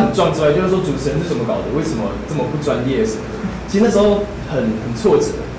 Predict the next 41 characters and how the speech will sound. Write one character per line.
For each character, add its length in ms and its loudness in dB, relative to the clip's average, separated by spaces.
但 100 4
我 60 8
觉 200 2
得 120 2
你 120 -2
就 80 -4
是 120 -4
要 160 8
多 120 0
尝 240 -2
试 160 -2
一 80 0
些 160 -2
你 80 0
没 80 0
有 160 0
做 160 -4
过 120 0
的 120 6
东 160 -2
西， 160 -8
然 80 -2
后 140 -2
让 140 -2
你 160 -2
有 40 -2
挫 240 0
折 240 -4
的 160 -6
机 240 -8
会， 160 -4
你 40 -8
才 200 -4
会 240 0
知 100 -8
道 100 2
怎 80 0
么 60 -2
去 80 -2
改 140 0
进， 160 -6